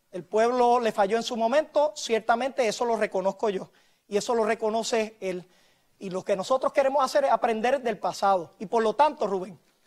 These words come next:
lo que voy a hacer es, es entablar una estrategia novel que tiene cosas, una serie de iniciativas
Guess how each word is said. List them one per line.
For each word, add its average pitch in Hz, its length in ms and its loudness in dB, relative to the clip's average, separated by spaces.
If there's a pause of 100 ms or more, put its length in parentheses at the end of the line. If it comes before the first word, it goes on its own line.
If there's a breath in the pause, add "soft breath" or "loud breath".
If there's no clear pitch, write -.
(140)
lo 208 120 -2
que 233 60 0
voy 226 140 6
a 277 40 8
hacer 294 200 4
es, 294 120 2
es 269 180 2 (220)
entablar 220 440 2
una 269 120 -4
estrategia 269 520 0
novel 202 360 0 (500)
que 208 100 -2
tiene 262 320 -2
cosas, 285 460 2
una 240 220 -2
serie 262 260 0
de 240 300 -2
iniciativas 233 680 -2